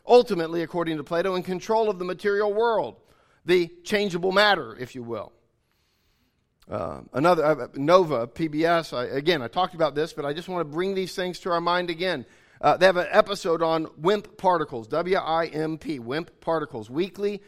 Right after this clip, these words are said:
interacting massive particles. And, and you learn there that,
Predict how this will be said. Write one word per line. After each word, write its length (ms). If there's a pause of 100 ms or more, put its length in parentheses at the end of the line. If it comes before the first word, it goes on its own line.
(120)
interacting 840
massive 580
particles. 600 (680)
And, 200
and 140
you 140
learn 260
there 260
that, 280